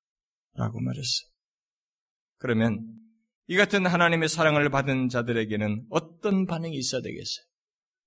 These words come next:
자, 이런 사랑을 알게 됐다. 이런 사랑을 알고 받게 된 자에게는 어떤 반응이 있어 마땅하겠습니까?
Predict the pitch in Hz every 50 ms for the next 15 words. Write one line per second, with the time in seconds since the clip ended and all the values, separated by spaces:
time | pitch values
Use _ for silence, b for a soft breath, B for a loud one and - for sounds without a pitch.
0 | _ _ _ _ _ _ - - - - - - _ _ _ _ _ - 170 170
1 | 180 180 170 - - 151 143 139 135 139 139 127 120 113 113 120 120 123 117 113
2 | 104 95 98 - - - - - _ _ b b b b b 180 190 208 214 208
3 | 202 185 208 190 175 180 175 175 175 170 160 165 160 170 170 170 170 156 160 -
4 | 175 156 156 151 147 147 147 139 135 131 131 131 127 131 B B B - 151 175
5 | - - 240 220 208 208 - - 214 233 196 175 165 170 185 175 151 151 151 -
6 | 165 160 160 143 - - 143 143 135 143 143 135 120 - 107 82 80 76 - -
7 | - -